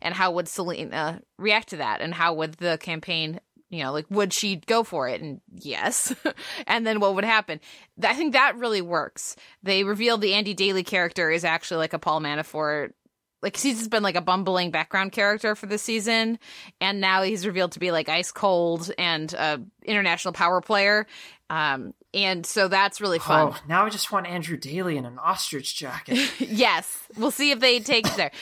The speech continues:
Speaker 1: But then on the other half of the show, instead of taking ideas and then filtering them through the lens of the characters, they just start turning the other characters into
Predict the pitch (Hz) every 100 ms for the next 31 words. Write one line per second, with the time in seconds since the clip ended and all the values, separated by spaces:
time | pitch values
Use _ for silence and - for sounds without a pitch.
0 | - - 294 277 370 359 320 330 440 359
1 | 339 254 262 220 165 170 240 - - -
2 | _ 262 254 - 320 349 285 240 - 294
3 | 269 285 254 226 214 _ _ _ _ 214
4 | 214 208 240 254 277 285 - 208 214 196
5 | 202 - 226 220 226 208 208 202 185 165
6 | 156 175 254 285 294 302 349 339 359 285
7 | 370 440 415 277 - 254 262 247 240 233
8 | 220 269 226 202 - - 226 233 - 208
9 | 170 156